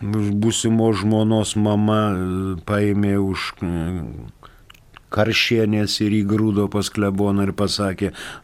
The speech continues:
"Staigiai tu juos sutuok, nes jie čia dar, nes aš taip noriu." Tikrai ne, sutuoktiniai patys abudu eina.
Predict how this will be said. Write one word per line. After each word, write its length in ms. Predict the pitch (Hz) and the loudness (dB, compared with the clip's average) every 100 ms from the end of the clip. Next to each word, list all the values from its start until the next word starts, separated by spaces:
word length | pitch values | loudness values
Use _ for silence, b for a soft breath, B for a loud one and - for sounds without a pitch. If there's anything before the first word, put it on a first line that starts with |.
| - | -8
"Staigiai 540 | - - 117 107 107 | -8 0 2 2 0
tu 140 | 98 107 | 2 2
juos 220 | 101 92 | 4 2
sutuok, 500 | 101 - 135 147 147 | -2 -2 2 2 4
nes 260 | 110 98 113 | 2 2 0
jie 100 | 101 | -2
čia 200 | - 92 | -2 0
dar, 320 | 95 98 95 B B B | 0 0 -2 B B B
nes 220 | 104 98 - | 0 0 2
aš 280 | 123 - | 0 0
taip 240 | - 78 - | -2 -4 -2
noriu." 380 | 80 69 53 - B B B B | -4 -4 -6 -14 B B B B
Tikrai 380 | 147 - 180 185 | -6 -4 -2 0
ne, 440 | 196 170 107 87 | 2 4 2 0
sutuoktiniai 640 | 78 120 120 120 151 139 135 | -2 -2 -2 -2 -2 0 2
patys 560 | - 135 123 101 92 - | 4 4 2 -2 -2 -2
abudu 640 | 95 95 120 110 131 - - | -2 0 2 2 0 0 0
eina. 520 | 104 90 78 69 | 2 2 -2 -4